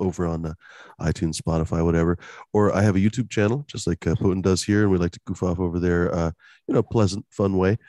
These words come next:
sort of in an educated way, uh, over at Fumidor and the Flavors, uh, is my YouTube channel. So,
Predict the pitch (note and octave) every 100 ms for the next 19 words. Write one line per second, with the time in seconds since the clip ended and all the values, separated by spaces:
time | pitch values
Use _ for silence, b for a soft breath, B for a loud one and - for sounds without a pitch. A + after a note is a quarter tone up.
0 | B - C3+ G#2+ G2+ G2 G2 G#2+ G#2 F#2+
1 | F#2+ F#2+ G2 F#2 F#2+ G2+ F#2 F#2 - -
2 | A2 G2+ F#2+ F2+ F2+ - E2+ D#2+ D#2+ -
3 | - D#2+ D#2 E2 D#2+ D#2+ - - D2 E2
4 | - -